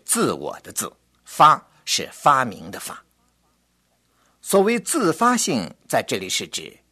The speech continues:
心脏跳动、呼吸是人自己发出的，而不是由医疗机械继续不断地刺激它而引起的。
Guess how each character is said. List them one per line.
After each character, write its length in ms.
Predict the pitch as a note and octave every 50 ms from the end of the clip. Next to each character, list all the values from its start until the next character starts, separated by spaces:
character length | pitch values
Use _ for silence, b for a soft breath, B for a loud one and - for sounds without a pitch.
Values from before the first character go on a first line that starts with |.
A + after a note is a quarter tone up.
| _ _ _ _ _ _ _ _ _ -
心 220 | - - A#2 A2
脏 200 | G#2+ A#2 G#2 G2+
跳 260 | G#2 - B2 G2+ G#2
动、 400 | G2 B2 A#2 G#2 G2+ F#2+ F2 E2+ - _ _
呼 340 | - - - D#3+ E3+ D#3
吸 380 | D3 - - G#3+ - - - _ _ _
是 160 | - - G#2+
人 280 | E2+ D2+ E2 E2+ F#2+ G2 -
自 240 | - F3 C3+ F2
己 220 | D2 - - - -
发 240 | - - G2 E2 -
出 240 | - - - D2+ -
的， 80 | - - _ _ _ _ _ _ _ _ _ _ _ _ _ _ _ _ _
而 220 | - - - C#3+ D3+
不 180 | D3 D3+ E3
是 180 | D#3 - F3+ C#3+
由 200 | A2+ G2 F#2+ - -
医 260 | D#3+ F#3 G#3 G#3 G3+
疗 240 | E3 B2 G2+ G2+ A#2 - -
机 240 | - A3+ A3 A3+ A3+
械 280 | - - - - - - _ _ _ _ _ _ _ _ _ _ _ _
继 260 | - - G#3+ E3+ A2+ F2
续 240 | - - F#2+ E2+
不 240 | D#2 - - - A#2
断 220 | - G#3+ C#3+ G2+ F2+
地 100 | - E2 -
刺 300 | - - - C#4 F3+ G#2
激 160 | - - -
它 160 | - - - F2+
而 160 | - - -
引 200 | D#2+ D#2 D2+ F2
起 220 | - - - -
的。 100 | - -